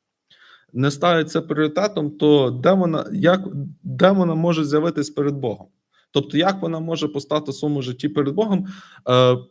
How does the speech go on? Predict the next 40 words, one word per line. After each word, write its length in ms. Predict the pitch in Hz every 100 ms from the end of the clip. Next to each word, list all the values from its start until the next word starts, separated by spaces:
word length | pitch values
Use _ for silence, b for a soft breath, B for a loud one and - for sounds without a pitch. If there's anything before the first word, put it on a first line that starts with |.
| _ -
після, 340 | 156 151 98
після 280 | 98 151 151
закінчення 580 | 139 135 151 - 139 135
свого 280 | 139 139
життя? 460 | 131 131 107 90 95 _ _ _ B B B
І 80 | -
коли 240 | 127 180 208
ми 120 | 190
дивимося, 580 | 196 196 180 165 170 156
як 380 | 160 165 - -
досягав 560 | 139 143 156 160 156
цієї 580 | 151 - 156 160 151 135
цілі 320 | 135 165 151
апостол 480 | 143 139 147 - 143
Павло, 380 | 160 175 240 196 b b _
то 100 | 156
він 180 | 190 190
пише 260 | 175 -
такі 240 | - - 160
гарні 320 | 156 151 147
слова. 360 | 143 160 156 123
Він 120 | 123
пише: 420 | - 147 - 143
каже: 560 | - - 143 143 139 135
"Я 180 | 143
змагаюсь 580 | 135 143 135 - 185 156
з 40 | 131
добрим 380 | 156 151 147
змагом, 480 | 147 135 156 143 117
не 80 | 131
так, 240 | 135 -
немов 280 | 165 160 156
би 100 | 151
повітря 440 | 147 151 196 190 143
б'ючи, 400 | 147 147 151 151 B B
а 80 | 135
повністю 500 | 131 175 165 - 147
він 180 | 151 151
викладав 440 | 143 143 143 143
себе". 340 | - 143 110